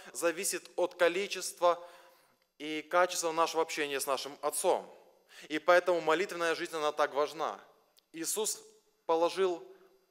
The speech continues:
начало молитвенной жизни с самого начала своего служения. Он понимал ее важность.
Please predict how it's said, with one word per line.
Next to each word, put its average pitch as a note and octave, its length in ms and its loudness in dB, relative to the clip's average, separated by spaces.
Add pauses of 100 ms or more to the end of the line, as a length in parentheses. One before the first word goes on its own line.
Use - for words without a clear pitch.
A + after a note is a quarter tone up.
начало E3+ 380 4
молитвенной D#3 460 0
жизни D#3 220 -6
с C3+ 80 -2
самого F3 360 6
начала D#3 280 0
своего C3+ 240 -6
служения. A#2 400 -8
Он C3+ 160 -6
понимал C#3+ 540 0
ее A#2 180 -6
важность. G2+ 580 -6